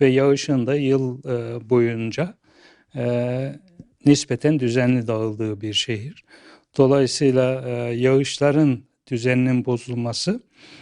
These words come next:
verim üzerinde de bir baskı oluşturacaktır. Şöyle bakalım, Sakarya tarımına baktığımızda kuzeyde Karasu ve Kocaeli tarafında,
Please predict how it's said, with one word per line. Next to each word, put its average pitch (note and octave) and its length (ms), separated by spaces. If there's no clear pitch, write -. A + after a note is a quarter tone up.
verim C#3 340
üzerinde A#2 580
de E3 120
bir B2+ 140
baskı C3+ 460
oluşturacaktır. A#2+ 1040
Şöyle G#3 380
bakalım, C3+ 460
Sakarya D3 640
tarımına C#3 600
baktığımızda C3 720
kuzeyde B2 600
Karasu B2 460
ve B2 100
Kocaeli A#2+ 560
tarafında, B2 640